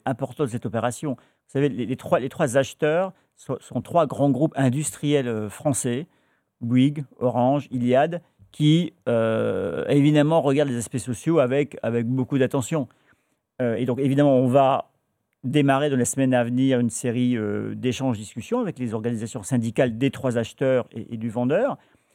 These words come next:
Et, euh, dès à présent, on a une attention particulière à ce qui va se passer.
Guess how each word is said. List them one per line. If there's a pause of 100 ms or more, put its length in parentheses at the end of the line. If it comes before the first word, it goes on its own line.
(300)
Et, (140)
euh,
dès
à
présent,
on
a
une
attention
particulière
à
ce
qui
va
se
passer.